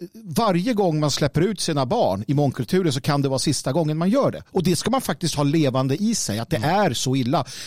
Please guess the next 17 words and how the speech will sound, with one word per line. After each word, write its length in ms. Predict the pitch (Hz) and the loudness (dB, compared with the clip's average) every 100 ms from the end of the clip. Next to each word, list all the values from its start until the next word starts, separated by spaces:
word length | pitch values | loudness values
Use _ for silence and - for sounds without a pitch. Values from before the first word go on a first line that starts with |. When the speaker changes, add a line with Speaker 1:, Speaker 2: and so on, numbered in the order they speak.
| - | -2
Speaker 1:
Framförallt 640 | 160 143 - 127 220 - | 0 0 0 0 0 0
naturligtvis 460 | 160 113 95 113 - | -2 -2 -2 -2 -2
i 40 | |
storstäderna, 760 | - 135 - 135 - 226 - - - - - - | 0 0 0 -4 -6 -8 -10 -12 -20 -20 -20 -4
eh, 220 | 127 127 | 0 0
där, 400 | 127 135 135 127 | -2 0 0 0
där 240 | 117 127 120 | 0 0 2
det 100 | 123 | 0
är 20 | |
en 80 | 117 | 0
sån 260 | - 117 113 | -2 0 0
massiv 480 | 135 - - 113 | 0 -2 -2 -2
mängd 340 | 107 147 220 185 | 0 0 0 -2
utav 300 | - - 85 | -2 -6 -6
det. 80 | - | -2
Sen 220 | 190 226 | -2 0
absolut, 640 | 202 - 208 208 208 - | -2 -2 -2 2 0 -2